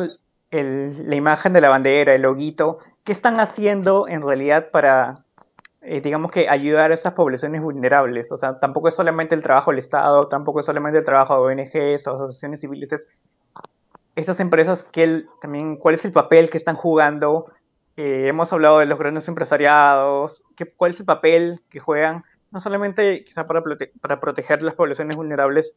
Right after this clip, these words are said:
eh, dígase los L G T B, que hacen, bueno, ya hemos visto un, en el, en el bloque anterior hablábamos de una empresa que cambia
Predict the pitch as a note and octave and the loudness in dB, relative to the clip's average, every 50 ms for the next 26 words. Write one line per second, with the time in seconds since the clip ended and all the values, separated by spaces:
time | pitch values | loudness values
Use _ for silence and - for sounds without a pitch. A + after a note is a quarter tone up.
0 | _ D#3 C#3+ C#3 C#3 C3 C3 C3 C3+ C3 - - _ - _ _ _ _ _ _ | _ -8 -6 -4 -2 -2 -2 -4 -4 -6 -8 -12 _ -20 _ _ _ _ _ _
1 | - C4 D#3+ D#3+ D#3+ D#3 D#3+ - E3+ D#3+ D3+ C#3 C3 C3+ D#3+ D3+ D3 - - D#3+ | -12 -4 0 2 2 2 2 2 0 2 2 0 0 -2 -2 -6 -4 -2 0 2
2 | D#3 D#3 D#3+ D#3+ D#3 D#3 D#3 _ _ _ _ _ _ _ _ _ _ - E3 D#3 | 4 6 6 6 4 2 0 _ _ _ _ _ _ _ _ _ _ -4 -4 -4
3 | - F#3 F3 F3 F3 F3 F3 F#3 E3 D3+ D3 D3 D3+ D3+ D#3 D#3+ F3 F3+ E3+ F#3 | -4 -4 -6 -6 -8 -4 0 0 2 2 2 2 2 2 2 2 2 -2 -4 -4
4 | F3+ F3+ - G3 F3+ F3 F3 E3 - - _ _ _ - C#3+ C#3 C#3+ C#3+ D3 D3+ | -6 -4 0 0 2 2 0 -2 -6 -12 _ _ _ -14 -10 -10 -8 -8 -8 -8
5 | D3+ D3+ - - - - - - _ _ _ _ _ - E3+ D#3+ D3 D3+ D#3 D#3+ | -10 -10 -12 -14 -18 -18 -20 -20 _ _ _ _ _ -10 -8 -6 -2 0 0 0
6 | D#3+ F3+ E3+ E3 D#3 D#3 D3+ D3+ D3 D3+ D3 D3 D3+ D3+ D3+ D3+ D#3 D3+ D3 D#3+ | 0 0 -2 0 2 2 2 2 2 2 2 4 4 4 4 2 0 -4 -4 -4
7 | D#3 D#3 D3+ D3+ D#3 D3+ D3 - F3 E3 E3 D#3 D#3 D3 C#3+ D3+ D3+ D3+ D3 D3+ | -4 -4 -4 -2 -2 -2 -2 -2 -6 -6 -4 -2 -2 0 0 0 2 4 4 4
8 | D3+ D#3 D#3 | 4 0 -4